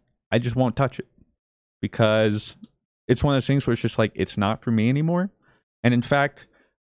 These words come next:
I kinda like, I think I'm kind of the person they're going towards now, in that, like, a more casual P V E-er who's interested in in-game but doesn't wanna put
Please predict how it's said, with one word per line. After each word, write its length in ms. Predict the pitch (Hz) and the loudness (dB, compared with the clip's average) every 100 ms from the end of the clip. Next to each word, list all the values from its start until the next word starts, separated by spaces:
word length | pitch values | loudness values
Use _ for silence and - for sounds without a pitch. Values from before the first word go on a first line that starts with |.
| - | 0
I 120 | 135 | 0
kinda 320 | - 165 151 | 0 0 2
like, 540 | 123 127 127 - - _ _ _ _ _ _ | 2 0 -2 -10 -20 _ _ _ _ _ _
I 140 | 120 151 | -2 0
think 220 | 170 147 | 0 0
I'm 240 | 151 180 | 2 0
kind 240 | 147 135 120 | 0 0 2
of 80 | |
the 60 | 101 | -2
person 420 | - 113 - 107 | 0 0 0 -2
they're 320 | 98 95 92 - _ _ _ _ _ _ _ _ _ _ - | 0 0 0 -4 _ _ _ _ _ _ _ _ _ _ 0
going 300 | 120 117 113 | 2 4 2
towards 480 | - 104 101 - 110 | 2 2 2 0 0
now, 480 | 98 95 95 98 - _ _ _ - | 2 2 2 -2 -8 _ _ _ 0
in 140 | 113 | 2
that, 180 | 107 101 | 2 2
like, 400 | 104 95 - - _ _ _ _ - | 2 0 -4 -20 _ _ _ _ 0
a 80 | 117 | 2
more 260 | 123 117 | 4 2
casual 880 | 110 - - 143 160 - 160 165 160 | -2 -6 0 0 0 0 2 2 2
P 280 | - - 151 | -2 -2 0
V 340 | 135 131 120 | 2 2 2
E-er 320 | 135 151 170 165 _ _ _ _ _ | 2 2 0 -6 _ _ _ _ _
who's 200 | 127 117 - - | -2 -2 -2 -2
interested 440 | 147 147 - 147 | 0 0 0 0
in 100 | 135 | 0
in-game 600 | 120 143 147 160 170 175 - | 0 0 0 0 0 -4 -6
but 180 | 117 117 | -2 0
doesn't 300 | 131 127 117 | 2 0 2
wanna 240 | 120 113 | 2 2
put 300 | - 127 120 | 0 -2 -2